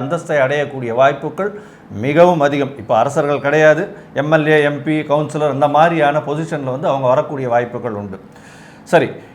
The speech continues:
இது இந்த மாசி மகம் வந்து இந்த காலகட்டத்துல வருது. இதை தவிர பார்த்தீர்களேயானால் உங்களுக்கு இந்த நேயர்கள் வந்து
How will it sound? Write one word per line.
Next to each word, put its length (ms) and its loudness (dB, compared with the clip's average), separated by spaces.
இது 440 4
இந்த 420 4
மாசி 440 6
மகம் 420 2
வந்து 360 -4
இந்த 180 2
காலகட்டத்துல 680 4
வருது. 260 -6
இதை 120 0
தவிர 240 4
பார்த்தீர்களேயானால் 840 4
உங்களுக்கு 840 2
இந்த 380 6
நேயர்கள் 580 2
வந்து 420 -4